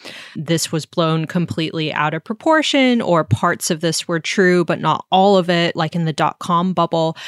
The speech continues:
Like, talk to us a little bit more about that psychological aspect of bubbles, and how do people actually differentiate between, you know, life, world-changing technology versus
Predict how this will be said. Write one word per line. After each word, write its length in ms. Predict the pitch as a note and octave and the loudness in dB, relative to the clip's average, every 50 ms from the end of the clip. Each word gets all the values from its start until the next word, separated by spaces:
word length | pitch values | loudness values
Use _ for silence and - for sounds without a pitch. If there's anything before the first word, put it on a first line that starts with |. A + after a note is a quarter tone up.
| - - - - | -16 -16 -10 -6
Like, 140 | - - - _ - | -8 -8 -8 _ -8
talk 320 | - - - - D#4+ - | -8 -6 -4 -4 -6 -4
to 100 | - - | 0 0
us 160 | G#4 G#4+ - - | 0 0 0 -4
a 40 | |
little 260 | D#4+ - C#4 C4 C4 C4 | -2 0 2 2 2 2
bit 160 | - B3+ - | 2 0 0
more 300 | G#3 G3 G3 G3+ G3+ - | 2 2 4 4 2 2
about 340 | - E3+ F#3 F3 C#3 - _ _ _ _ _ _ - | 0 0 0 0 0 -2 _ _ _ _ _ _ -12
that 480 | F3+ E3 D#3 D#3 G3 F#3 F#3 F#3 - _ - - | -12 -12 -6 -2 0 0 2 0 -2 _ -8 -12
psychological 840 | - - - F#3+ F3 - - E3+ E3+ D#3 D#3+ D#3 - F#3+ - D#3 - - | -8 -4 -2 -2 -2 -4 -4 -4 -2 -2 -2 -2 -4 -6 -8 -8 -6 -4
aspect 560 | D3 C#3 C#3 - - - - D3 D#3 - - - - | -4 -4 -4 -4 -4 -4 -4 -6 -6 -8 -10 -6 -6
of 180 | E3+ D3 D3 | -6 -6 -2
bubbles, 400 | - F3 E3+ E3+ - D#3 C#3+ - | -2 0 0 0 0 -2 -2 -2
and 140 | - F#3+ G3 | 0 0 0
how 180 | F3+ F#3 C4 D#4+ | 2 2 2 4
do 100 | F4+ F#4 | 4 2
people 300 | - - E4+ - E4 D4 | 2 2 0 2 4 4
actually 800 | B3 B3+ B3+ - - - D4 C4+ C4 C4+ C4+ C4 B3+ B3+ - | 4 2 0 -2 -4 -2 -2 0 0 0 0 0 -2 -2 -4
differentiate 800 | - F#3+ - A#3+ A#3 - C4 A#3+ A#3+ C#4+ D#4 - - C#4+ A#3+ - | -6 -4 -2 -2 0 2 2 2 2 2 2 2 2 2 2 2
between, 480 | - A3 - - A#3+ A#3 A3+ A3 G3+ - - | 0 -4 -2 2 2 4 4 4 2 0 -2
you 120 | F#3+ F#3+ | -4 -2
know, 160 | F#3 E3 D3+ - | -2 -2 -4 -4
life, 460 | C#3 C#3 C#3 F3 A3 - - - - _ _ _ _ | -2 0 0 0 0 -4 -6 -12 -20 _ _ _ _
world-changing 880 | - F#3+ G3 G#3 G3+ G3 F#3 - - G#3 G3+ G#3 G#3 - G3 F3+ F3+ | 2 4 4 4 4 4 2 0 0 2 4 4 4 4 2 0 0
technology 800 | - G3 F3 - F3+ F3 A3 C4 C#4+ C#4+ A3 - E3+ D#3+ D3 D3 - - - - - - - | -2 -4 -2 0 2 2 4 4 4 2 2 2 0 -2 -2 -4 -8 -14 -18 -18 -20 -18 -14
versus 840 | F#3 D#3 D#3+ F#3+ G3 A3 - - - G3 F#3+ F#3 F3 F3+ F3+ - - | -6 0 2 4 4 4 2 2 2 4 4 4 2 0 0 -4 -8